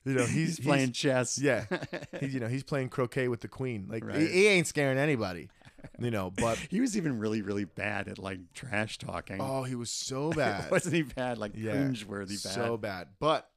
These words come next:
Speaker 1: I, I, you know, his image is what I don't think, if, if he would have had, like, a little bit of a different image, a little bit of
Speaker 2: Yeah.
Speaker 1: a rougher image,
Speaker 2: Oh, yeah.
Speaker 1: you know, not be as proper, maybe be a little bit rough around the edges,
Speaker 2: Yep, yep, yep.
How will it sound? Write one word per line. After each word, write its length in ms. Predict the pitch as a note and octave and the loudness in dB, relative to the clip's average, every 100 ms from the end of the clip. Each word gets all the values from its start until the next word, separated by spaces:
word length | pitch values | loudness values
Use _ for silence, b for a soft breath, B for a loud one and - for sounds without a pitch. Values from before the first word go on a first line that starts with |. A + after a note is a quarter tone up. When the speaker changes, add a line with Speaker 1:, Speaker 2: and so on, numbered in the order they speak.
| _ _ _ _ _ _ _ - | _ _ _ _ _ _ _ -6
Speaker 1:
I, 180 | A2 - - | -6 -6 -8
I, 60 | |
you 120 | A#2 | -8
know, 160 | A2+ G2 | -6 -8
his 300 | - A#2 A2+ - | -8 -8 -8 -8
image 380 | A#2+ B2 A2+ G#2 | -6 -4 -4 -6
is 140 | G2+ | -8
what 180 | F#2+ G2 - | -8 -10 -8
I 140 | F#2+ | -8
don't 240 | F#2+ F2+ | -8 -12
think, 340 | F2 F#2+ G2 - - - | -12 -12 -14 -18 -20 -14
if, 160 | A2 G2+ | -12 -10
if 120 | A#2 A2+ | -8 -6
he 100 | D#3+ | -2
would 140 | E3 | -2
have 100 | D3 | -2
had, 200 | D3 C3 | -2 -2
like, 140 | A#2 F#2+ | -4 -8
a 40 | |
little 240 | G#2 A#2+ | -6 -4
bit 120 | B2 B2 | -2 -4
of 100 | A2+ | -6
a 40 | |
different 480 | G2+ A2+ A2+ A#2 - | -8 -8 -8 -10 -10
image, 340 | A#2 A#2 G#2+ | -10 -10 -12
a 40 | G#2+ | -12
little 140 | G#2+ | -10
bit 100 | A2 | -8
of 60 | A2 | -8
Speaker 2:
Yeah. 60 | G#2 | -8
Speaker 1:
a 40 | |
rougher 360 | G#2+ A2 A2 A2+ | -8 -8 -10 -10
image, 360 | A2+ A2 G#2 A2+ | -8 -8 -8 -8
Speaker 2:
Oh, 60 | G#2 | -8
yeah. 80 | F2+ B B B _ - | -10 B B B _ -8
Speaker 1:
you 120 | A2+ | -6
know, 100 | G2+ | -4
not 280 | G#2+ G#2+ A2 | -4 -4 -4
be 120 | A#2+ | -4
as 120 | A2 | -4
proper, 460 | - A#2 G#2 G#2 G#2+ | -4 -2 -2 -2 -6
maybe 240 | G#2+ G#2+ | -8 -10
be 120 | A2 A2 | -10 -10
a 60 | |
little 140 | A2 A2 | -8 -10
bit 140 | G#2 | -8
rough 240 | G#2+ G2+ A2+ | -6 -6 -6
around 240 | G#2+ G#2 | -4 -4
the 140 | G2+ G#2 | -4 -4
edges, 280 | G#2 G#2 | -2 -2
Speaker 2:
Yep, 380 | F#2+ F#2+ - A#2+ | -2 -6 -12 -16
yep, 60 | - | -16
yep. 100 | G2 | -18